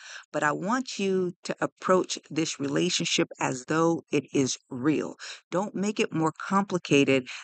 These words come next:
than what it already is. The Lord desires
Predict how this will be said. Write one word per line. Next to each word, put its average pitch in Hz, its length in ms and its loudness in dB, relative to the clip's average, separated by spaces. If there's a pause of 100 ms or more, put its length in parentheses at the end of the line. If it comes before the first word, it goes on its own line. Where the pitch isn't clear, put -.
than 147 220 -2
what 156 140 0
it - 80 -8 (100)
already 156 520 0
is. - 440 -2 (360)
The 139 160 0
Lord 185 440 -4
desires 147 920 -2